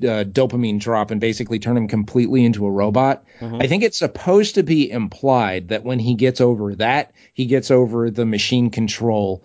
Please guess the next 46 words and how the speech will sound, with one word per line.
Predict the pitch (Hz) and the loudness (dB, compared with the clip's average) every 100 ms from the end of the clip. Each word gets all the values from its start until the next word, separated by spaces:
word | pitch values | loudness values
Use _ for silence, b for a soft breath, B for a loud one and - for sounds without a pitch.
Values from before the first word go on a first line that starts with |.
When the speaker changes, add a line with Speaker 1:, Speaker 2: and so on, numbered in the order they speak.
| - | -2
Speaker 1:
in | 107 | -2
combat | 104 120 113 101 90 | 0 0 2 0 -2
situations | - 104 104 98 90 78 71 - B B B | -4 -4 -2 -4 -4 -10 -12 -16 B B B
or | 196 | 0
something. | - 226 220 208 95 - b b b | 2 2 2 0 -6 -8 b b b
I | 208 240 | 0 2
don't | 208 143 | 2 0
know. | 123 98 73 - - | -2 -4 -10 -18 -2
It | 180 | 2
doesn't | 202 214 202 | 2 2 2
make | 175 156 | 0 0
any | 131 | 0
damn | 113 120 110 | 0 0 -2
sense | 104 - 113 104 | -2 -2 -2 -2
one | 120 113 | -2 -2
way | 107 98 | -2 -2
or | |
the | 95 107 | 0 0
other. | 110 85 - _ _ - | 0 -2 -10 _ _ -2
The | 123 | 2
only | 139 196 196 | 4 4 4
way | 147 139 | 4 4
that | 120 113 | 4 0
makes | 120 104 | 0 -2
sense | - - 123 101 101 | -4 -2 -2 -2 -6
is | 113 98 | -8 -4
by | 113 | -6
putting | 104 170 170 | 0 0 2
it | 143 | 2
into | 131 123 - 123 | 2 0 0 0
that | 117 120 - | 0 -2 -2
inversion | 123 110 120 151 139 131 131 | -4 -2 2 2 2 0 0
of | 107 | 0
the | 113 | -2
original | 107 139 123 110 | 0 0 2 0
RoboCop, | 98 90 92 107 98 | 0 -4 -2 -2 0
where | 110 | -2
instead | 113 110 147 147 | -2 0 0 2
of | 127 | 0
it | 135 | -2
being | - 127 | -2 -4
a | 104 | -4
story | - 120 | -2 0
about | 117 110 101 | 0 -2 -2
him | 120 113 | 0 0
regaining | 107 104 95 110 135 131 98 82 | -2 -4 0 2 4 4 2 -4